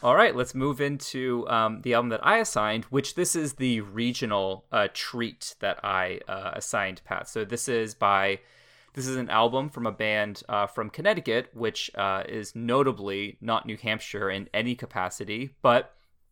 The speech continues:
this is kind of the closest that I, that I could get to a, a, a regional nugget, uh, for Pat to enjoy. Um, and I assigned Pat an album called Whenever, comma,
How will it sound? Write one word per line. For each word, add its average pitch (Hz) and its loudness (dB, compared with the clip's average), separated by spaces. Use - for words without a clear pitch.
this 117 -8
is 110 -10
kind 107 -2
of 95 -6
the 101 -12
closest - -8
that 98 -2
I, 92 -4
that 104 -4
I 95 -4
could 90 -16
get 90 -4
to 98 -10
a, 92 -6
a, 101 -4
a 95 -8
regional 95 -10
nugget, 95 -8
uh, 101 -4
for - -16
Pat - -8
to 98 -12
enjoy. 95 -12
Um, 110 4
and 101 -2
I 135 4
assigned 104 -2
Pat 95 2
an 110 -4
album 107 0
called 104 2
Whenever, 117 0
comma, 104 -4